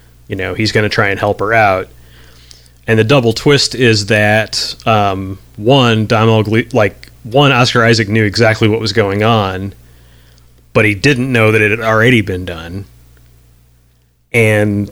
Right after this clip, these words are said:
two, uh, Caleb didn't know that Ava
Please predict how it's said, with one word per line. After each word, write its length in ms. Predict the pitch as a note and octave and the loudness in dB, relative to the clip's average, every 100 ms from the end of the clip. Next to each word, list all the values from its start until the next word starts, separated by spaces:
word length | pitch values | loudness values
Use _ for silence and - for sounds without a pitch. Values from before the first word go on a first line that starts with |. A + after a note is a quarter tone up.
| - | -4
two, 640 | - D#3+ C3 A2+ A2+ G#2+ - - - - - - - | 0 2 4 2 0 -2 -10 -18 -14 -12 -10 -10 -2
uh, 420 | A2 G#2 G2 G2 F#2+ | 2 2 2 0 -4
Caleb 300 | - C#3+ C3+ A2 | -2 2 2 0
didn't 240 | G#2 A2+ | -2 -2
know 240 | G#2+ G#2+ | 2 4
that 240 | G#2 G#2 - | 4 2 0
Ava 560 | A2+ A#2+ A2+ G2+ G2 | 0 2 4 2 -2